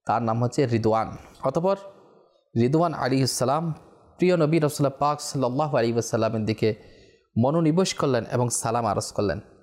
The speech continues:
অতঃপর আরজ করলেন, "হে মুহাম্মদ সাল্লাল্লাহু তাআলা আলাইহি ওয়াসাল্লাম, আল্লাহ তাআলা আপনাকে সালাম প্রেরণ করেছেন।"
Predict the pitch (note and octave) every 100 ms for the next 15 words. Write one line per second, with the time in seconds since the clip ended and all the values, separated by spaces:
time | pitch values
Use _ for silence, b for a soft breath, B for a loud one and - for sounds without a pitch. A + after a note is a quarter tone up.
0 | _ G#2+ - C3+ F3 - B B B -
1 | A#2 C#3 - B2 C#3 F#3 - - - _
2 | _ _ _ _ _ _ _ _ - C#3+
3 | D3+ B2+ - B2+ D3 F3 F#3 - - -
4 | - C3+ B2+ A#2+ D#3+ E3 D3 C#3 B2+ A#2+
5 | - A#2+ A#2 - - B2 A#2+ F3 G#3+ -
6 | B B B B B2+ C3+ D3+ C#3+ C#3 B2
7 | - A#2+ - - A#2+ A#2 A#2 G#2 D#2+ -
8 | - -